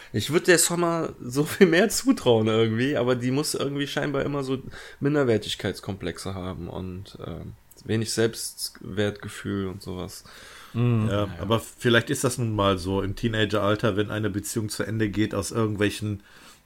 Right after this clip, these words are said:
Speaker 3: banalen Gründen wie irgendwelche Stripper-Titten oder sonst irgendwie. So ist es ja, so ist ja ihre Meinung. Ähm, da glaub ich schon, dass da irgendwie so ein psychischer Knacks kommt und dass man dann tatsächlich, äh,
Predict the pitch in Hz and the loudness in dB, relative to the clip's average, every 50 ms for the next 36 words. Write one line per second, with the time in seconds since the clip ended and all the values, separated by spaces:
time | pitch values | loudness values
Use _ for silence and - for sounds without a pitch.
0 | _ - 87 82 80 82 85 87 101 123 127 123 120 117 104 101 98 117 131 151 | _ -4 -2 -2 0 0 2 4 4 6 6 6 4 4 2 0 0 0 0 -2
1 | 175 - 120 117 98 104 113 120 - 117 117 113 110 107 107 - 113 - - - | -2 -2 -2 -2 -2 0 -2 0 0 0 0 0 0 0 0 -2 -4 -4 -4 -4
2 | 123 127 127 - 120 120 - - 139 - - 107 101 101 98 98 92 110 120 123 | -6 -6 -4 -4 -6 -6 -6 -8 -8 -6 -6 -4 -2 0 0 0 0 -2 -4 -4
3 | - - 120 110 113 110 101 110 120 123 123 - - - - - - _ _ _ | -4 -4 -4 -4 -4 -4 -4 -4 -4 -4 -6 -10 -20 -20 -20 -20 -20 _ _ _
4 | - 101 98 98 101 107 98 - 98 90 90 90 90 85 101 101 - - 95 - | -4 -2 -2 0 0 -2 -2 0 0 0 0 0 -2 -2 -4 -2 -2 -2 -2 -2
5 | 110 107 107 101 107 104 101 104 104 98 95 95 - - - - - - - - | 0 0 0 0 2 2 2 2 0 0 -2 -4 -6 -12 -20 -20 -20 -20 -20 -20
6 | - - - - - - - - 98 98 95 95 95 92 95 92 - _ _ _ | -20 -20 -20 -20 -20 -16 -8 -4 -2 -2 0 0 -2 -2 -4 -6 -10 _ _ _
7 | _ - - _ _ _ _ - - - - 78 78 82 98 131 156 - - - | _ -20 -20 _ _ _ _ -20 -18 -12 -8 -6 -2 0 2 2 2 2 4 2
8 | - 190 185 151 - - 143 123 113 107 113 113 110 113 110 98 98 107 104 104 | 2 4 4 4 4 6 6 6 6 6 4 2 2 0 0 0 0 0 0 0
9 | 104 104 101 98 95 - _ _ _ _ _ _ _ _ _ _ - - 151 - | 0 -2 -2 -4 -6 -10 _ _ _ _ _ _ _ _ _ _ -18 -14 -12 -12
10 | 98 - - - - 139 110 110 117 - - 117 98 - - - 113 117 113 - | -12 -10 -4 0 2 2 4 4 2 2 2 2 0 0 0 4 4 4 4 4
11 | - - - - 113 98 90 87 80 - - 92 92 87 80 - - - - 87 | 0 -4 -2 -2 -2 -2 -2 -4 -8 -8 -8 -6 -6 -6 -8 -10 -12 -10 -8 -8
12 | - - 95 92 90 87 87 92 90 - - 95 98 - - 92 - - 95 92 | -8 -6 -6 -4 -4 -4 -4 -6 -6 -4 -4 -4 -4 -4 -6 -6 -4 -4 -4 -6
13 | 87 - - - - 87 90 87 87 87 87 | -6 -8 -10 -8 -6 -6 -4 -4 -4 -4 -6